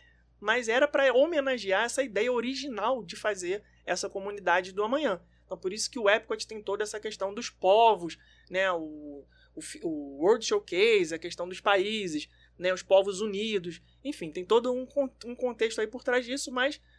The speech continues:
voltando a falar dos cinquenta anos, né? Em mil novecentos e setenta e um, já sem o Walt Disney, ele tem algumas fotos dele no parque, né? Na construção do castelo.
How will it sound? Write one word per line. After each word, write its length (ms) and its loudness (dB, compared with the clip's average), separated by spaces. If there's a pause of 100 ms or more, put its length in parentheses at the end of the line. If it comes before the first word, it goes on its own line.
(240)
voltando 480 4
a 40 -4
falar 280 0
dos 200 -8
cinquenta 360 -10
anos, 380 -2 (420)
né? 240 -2
Em 40 -4
mil 160 -4
novecentos 340 -4
e 20 -4
setenta 360 -6
e 80 -4
um, 200 -2 (200)
já 260 0
sem 240 -4
o 60 -2
Walt 180 0
Disney, 460 -6
ele 280 -8 (280)
tem 120 -10
algumas 300 -4
fotos 420 2
dele 280 -2
no 160 -12
parque, 500 -2
né? 240 -2
Na 160 -8
construção 560 -8
do 60 -8
castelo. 680 0